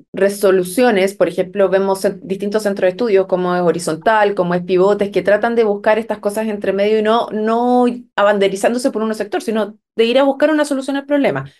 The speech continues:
en particular. Segundo, em, tú dices precarización de los profesionales. Yo he sido, y me imagino que tú también, profesora universitaria. Y me acuerdo cuando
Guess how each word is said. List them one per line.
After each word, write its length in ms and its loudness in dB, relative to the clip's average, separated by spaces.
en 120 -6
particular. 500 2
Segundo, 880 6
em, 760 2
tú 120 2
dices 260 2
precarización 840 2
de 60 6
los 160 4
profesionales. 1160 -2
Yo 160 2
he 40 4
sido, 360 6
y 140 -2
me 80 0
imagino 300 0
que 100 0
tú 100 0
también, 360 0
profesora 400 -2
universitaria. 760 -2
Y 100 2
me 80 4
acuerdo 460 4
cuando 300 0